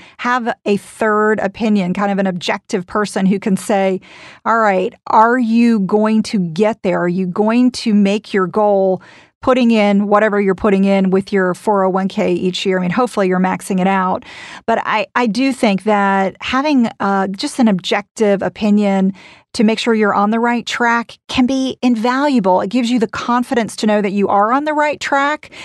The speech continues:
And like you said, even if it's just an hour or two of guidance from them so that they can look through your entire situation, um, maybe that's a good first step for somebody to figure out, "Yeah, okay, I, I can get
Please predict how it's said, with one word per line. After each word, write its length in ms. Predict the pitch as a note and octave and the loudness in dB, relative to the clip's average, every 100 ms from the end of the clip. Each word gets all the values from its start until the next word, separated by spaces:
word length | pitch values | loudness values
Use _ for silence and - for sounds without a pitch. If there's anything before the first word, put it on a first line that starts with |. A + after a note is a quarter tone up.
| - | -2
And 100 | B3+ | 0
like 160 | C4 C4+ | 0 -2
you 60 | |
said, 220 | A#3+ A3+ | 0 0
even 240 | G3 A#3 B3 | 0 2 2
if 140 | B3 | 2
it's 200 | A3+ A3+ | -2 -2
just 240 | - A3+ A3 | -4 -2 -2
an 80 | |
hour 380 | - G#3+ A#3 A3+ | 0 2 2 0
or 80 | F#3+ | -2
two 580 | - - C#4+ B3 F#3+ F#3 - - - - | -4 -4 0 4 6 4 -2 -20 -14 0
of 280 | G#3 G3 F#3 | 2 2 2
guidance 400 | G3+ G#3 A3+ A3+ | 2 4 2 0
from 240 | G3+ F#3 | 0 2
them 200 | F3+ F3+ | 2 0
so 140 | F3 | 0
that 140 | F#3 F#3 | 0 0
they 120 | F#3+ | -2
can 220 | G3 F#3+ | 0 0
look 180 | G3+ G3+ | 0 -2
through 180 | - G3 | -2 0
your 180 | F#3 F#3 | 0 0
entire 360 | F3+ G#3 G3 | -2 -2 -4
situation, 920 | F#3 F#3+ - F#3 F#3+ G3+ G#3+ F3+ F3+ F3+ - - - | -4 -6 0 2 2 0 -2 0 -2 -4 -14 -10 -2
um, 220 | G3 F3+ | 0 2
maybe 220 | G#3 F4+ A#4+ | 2 2 4
that's 180 | A4 - | 2 0
a 40 | |
good 180 | B3+ C#4 | -2 -4
first 320 | - A#3 - | 0 -2 -2
step 300 | - B3 - | 0 0 0
for 120 | - | -2
somebody 580 | G#3 A3 F#3+ F3+ F3+ F3 G3+ - | -2 0 0 2 2 0 -4 -8
to 320 | - A3+ G#3+ | -2 0 0
figure 380 | - A#3+ A3+ G#3+ | -2 -2 0 0
out, 380 | G3+ G3 G3 G#3 | 2 2 0 2
"Yeah, 300 | C4+ A#3 G3 | 2 4 2
okay, 380 | - C4+ A3 F3 | 0 2 2 2
I, 200 | F#3 A3 | 0 0
I 140 | G#3+ B3 | 0 0
can 320 | - G3 D#3 | 2 2 2
get 260 | G#3+ G3 | 2 0